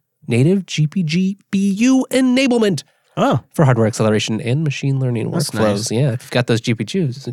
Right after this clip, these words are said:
Speaker 2: <laughs>
Speaker 1: if you've got those G P Us, too many G's and too many
Speaker 2: If you
Speaker 1: P's.
Speaker 2: need to compute those G P Gs on those G P Us, then you're set.
Speaker 1: Oh, yeah, in the
Speaker 2: Um,
Speaker 1: cloud.
Speaker 2: <laughs>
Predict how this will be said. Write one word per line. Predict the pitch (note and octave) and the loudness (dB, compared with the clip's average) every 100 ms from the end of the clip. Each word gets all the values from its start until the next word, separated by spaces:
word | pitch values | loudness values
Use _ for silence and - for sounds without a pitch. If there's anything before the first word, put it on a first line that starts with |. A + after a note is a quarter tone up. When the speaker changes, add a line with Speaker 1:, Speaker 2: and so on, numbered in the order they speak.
| - | -14
Speaker 2:
<laughs> | - | -4
Speaker 1:
if | D#3+ E3+ B2 | 2 4 6
you've | D3 | 6
got | F#3 F#3 | 4 2
those | F#3 D3 | 2 0
G | B2 F3+ | 0 0
P | D#3 D#3 D3 A2 | 2 4 4 2
Us, | - - - - | -2 -12 -16 -8
too | - | 2
many | D3 A2 | 4 4
G's | G#2 G2+ | 2 -2
and | A2 | -2
too | A2 G3 | -4 -2
many | G2 | 0
Speaker 2:
If | D#3 | 2
you | D3+ | 4
Speaker 1:
P's. | F3 | 2
Speaker 2:
need | F#3+ | 2
to | F#3+ | 0
compute | D#3+ C#3 F3+ F3 | 0 2 0 2
those | D3 A#2+ | 2 2
G | D#3+ | 0
P | C#3+ | 0
Gs | D3 D#3 D3 | 2 2 4
on | C3+ | 2
those | B2 | 2
G | D3 | 0
P | C3+ C3 D3+ | 0 2 2
Us, | A2 G2 G2 - _ - | 2 0 -6 -12 _ -4
then | G2+ F#2 F2+ F#2+ | -4 -4 -6 -6
you're | A2 | -6
set. | - C3 - - | -4 -6 -6 -4
Speaker 1:
Oh, | B2 | 2
yeah, | D3+ G2+ | 2 2
in | D3+ | 2
the | C#3+ | 4
Speaker 2:
Um, | C#3 | 4
Speaker 1:
cloud. | E3 - - | 2 0 -4
Speaker 2:
<laughs> | D#3 B2 A2+ - A3+ - - | 0 0 0 -2 -2 -2 -2